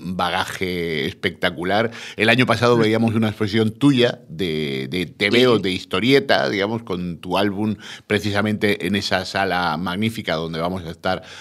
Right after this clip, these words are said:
Speaker 1: reunidos en, en el Parque Metropolitano, en la entrada principal del Parque Metropolitano de la Algaida de los Toruños.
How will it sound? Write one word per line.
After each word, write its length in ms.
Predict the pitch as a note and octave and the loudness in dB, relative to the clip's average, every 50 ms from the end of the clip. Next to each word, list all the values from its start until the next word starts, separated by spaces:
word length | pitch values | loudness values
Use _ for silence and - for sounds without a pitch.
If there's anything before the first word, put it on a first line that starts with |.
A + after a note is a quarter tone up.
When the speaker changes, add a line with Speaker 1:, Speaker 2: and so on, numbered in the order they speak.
| - - - | -18 -16 -10
Speaker 1:
reunidos 680 | - F2+ F2+ G2 F#2 F2 F2 F#2+ G2 F#2 F2+ F#2 F#2 - | -8 -6 -4 -2 -2 -2 -2 -2 -2 -2 -2 -4 -4 -4
en, 360 | F#2+ F2 F2+ F2 E2+ E2+ E2+ - - - - - - - _ | -4 -4 -4 -4 -6 -6 -8 -12 -16 -20 -20 -20 -20 -16 _
en 220 | - - D2 D2 D2 | -8 -6 -4 -4 -4
el 220 | C#2 C#2 D#2 - | -4 -4 -4 -2
Parque 260 | - - F#2 - G2 | -2 -2 0 0 -2
Metropolitano, 760 | F#2+ F#2 F2 - E2+ E2+ - F2+ F#2+ F#2 F2+ G#2+ B2+ D3 C#3+ C3 | -6 -6 -4 -6 -6 -6 -6 -6 -8 -4 0 0 2 4 2 2
en 80 | G2+ | 2
la 60 | D#2+ D#2+ | 0 -4
entrada 280 | D2+ D#2 D#2 E2 E2 | -4 -2 0 0 0
principal 500 | - F2 F2 - - - D2+ D#2 E2+ E2+ | -2 -4 -8 -8 -8 -8 -6 -4 -4 -4
del 160 | D#2 D#2 D#2 | -4 -6 -6
Parque 220 | D#2 D#2+ D#2 D#2 E2 | -6 -8 -8 -8 -8
Metropolitano 640 | E2 D2 C#2 D#2+ D2 D2+ D#2+ D2+ D#2+ F2+ F#2+ F#2 F2+ | -8 -8 -8 -8 -8 -8 -8 -6 -4 -4 -4 -2 -4
de 80 | E2+ | -4
la 80 | D#2+ D#2 | -4 -4
Algaida 280 | D#2+ D#2+ D#2+ E2+ D#2+ E2 | -4 -4 -4 -4 -4 -4
de 60 | E2 | -4
los 160 | E2 E2 - | -6 -6 -6
Toruños. 500 | - G2 G2+ A2 A2 A2+ A#2+ C3 C3 C3 | -4 -4 -2 -2 0 0 0 0 -2 -4